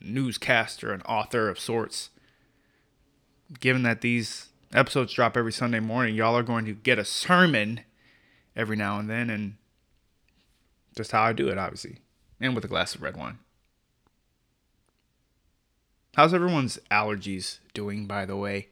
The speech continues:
Is anyone else's allergies on ten this week? My shit's is on, like, a hundred. If you don't have allergies, thank your genetics and your lucky stars.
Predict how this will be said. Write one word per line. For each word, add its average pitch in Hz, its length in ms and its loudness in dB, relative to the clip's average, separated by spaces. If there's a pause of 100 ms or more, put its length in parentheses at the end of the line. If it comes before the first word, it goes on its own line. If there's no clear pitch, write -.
(300)
Is - 80 -10
anyone 156 280 2
else's 123 360 -2
allergies 127 540 0
on 123 200 -4
ten 135 520 -2 (360)
this 143 180 -2
week? 139 400 -4 (920)
My 131 140 4
shit's 127 340 0
is 107 120 -6
on, 107 180 -4
like, 98 220 -4
a 104 40 -6
hundred. 107 840 -4 (1120)
If - 80 -6
you 131 40 -2
don't 151 200 2
have 151 160 6
allergies, 123 680 2
thank 120 320 -4
your 113 80 -6
genetics 120 920 0
and 113 100 -8
your 107 160 -8
lucky - 260 -12
stars. 117 800 2